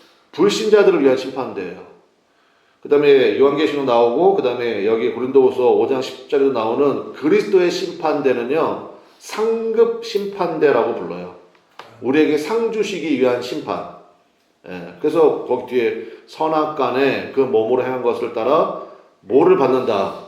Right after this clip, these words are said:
상급을 받는다. 상급 받는다. 그러니까, 어,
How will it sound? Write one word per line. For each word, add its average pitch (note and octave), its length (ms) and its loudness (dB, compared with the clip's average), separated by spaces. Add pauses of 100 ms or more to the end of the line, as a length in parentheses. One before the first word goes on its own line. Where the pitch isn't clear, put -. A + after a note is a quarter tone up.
(340)
상급을 G3 680 2
받는다. G2+ 600 -8
상급 B2+ 380 -12
받는다. F2 340 -20 (960)
그러니까, A#2 580 -6 (540)
어, - 360 -20